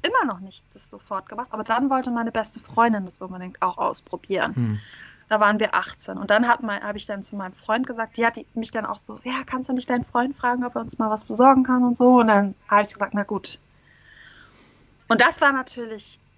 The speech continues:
Speaker 1: ein Fehler, weil
Speaker 2: Hm.
Speaker 1: dann hab ich das erste Mal mit ihr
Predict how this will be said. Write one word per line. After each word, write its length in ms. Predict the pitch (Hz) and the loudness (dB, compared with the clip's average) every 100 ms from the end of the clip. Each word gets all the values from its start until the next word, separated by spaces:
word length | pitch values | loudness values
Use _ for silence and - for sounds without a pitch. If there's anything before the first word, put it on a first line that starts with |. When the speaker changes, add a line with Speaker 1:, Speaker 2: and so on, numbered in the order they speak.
| _ _ _ | _ _ _
Speaker 1:
ein 80 | 202 | -20
Fehler, 420 | - 185 175 - - _ | -16 -14 -8 -8 -10 _
weil 460 | 220 202 190 202 | 0 2 2 0
Speaker 2:
Hm. 80 | - - _ _ _ _ | -6 -14 _ _ _ _
Speaker 1:
dann 480 | 220 208 240 254 254 - | 4 4 2 -4 -10 -8
hab 120 | 220 208 | -4 -4
ich 80 | |
das 100 | - | -8
erste 320 | - 220 - 220 | -2 -2 -2 -8
Mal 140 | 202 | -8
mit 160 | 202 - | -8 -10
ihr 280 | 247 269 294 | -2 2 4